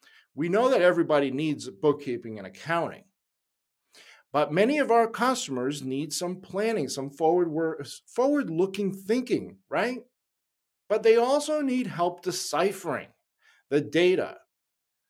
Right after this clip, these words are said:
helping unravel the situation so that they can ultimately make better decisions that's grounded on solid accounting historical numbers and solid, rigorous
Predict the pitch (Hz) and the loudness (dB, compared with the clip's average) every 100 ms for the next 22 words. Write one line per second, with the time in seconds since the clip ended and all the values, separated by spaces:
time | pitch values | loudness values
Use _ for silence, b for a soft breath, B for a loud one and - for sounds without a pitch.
0 | _ 175 214 247 233 220 - 208 202 151 | _ -4 -4 -4 -6 -6 -2 0 0 0
1 | 143 165 254 220 135 107 120 147 - 165 | 0 2 0 -4 -4 -6 -8 -8 -8 -6
2 | 185 170 208 262 - 95 - _ _ _ | -4 0 0 0 -8 -10 -18 _ _ _
3 | _ _ _ b - 196 208 202 220 214 | _ _ _ b -2 2 4 4 2 0
4 | 240 277 233 202 185 196 185 170 147 151 | -4 -2 0 0 -2 -4 -2 0 0 0
5 | 143 143 151 151 165 240 277 151 165 175 | 2 2 2 0 -4 -2 -2 -2 -2 0
6 | 170 170 135 160 247 226 147 160 190 196 | 0 -2 -4 -2 0 0 0 0 -2 -6
7 | B B - - 101 127 147 165 - B | B B -10 -6 -2 4 4 4 -4 B
8 | - - 120 123 143 151 151 151 113 120 | -16 -10 -4 0 0 -2 -4 -4 -2 -2
9 | 120 135 120 127 170 233 262 - - _ | 0 -2 0 -2 0 -2 -4 -12 -18 _
10 | b b b _ 180 220 247 269 - - | b b b _ -4 0 0 -2 -6 -10
11 | - 147 160 180 190 196 196 - B B | -2 2 2 4 6 6 4 -12 B B
12 | _ _ _ - 120 165 165 170 165 - | _ _ _ -4 2 2 2 0 -2 -10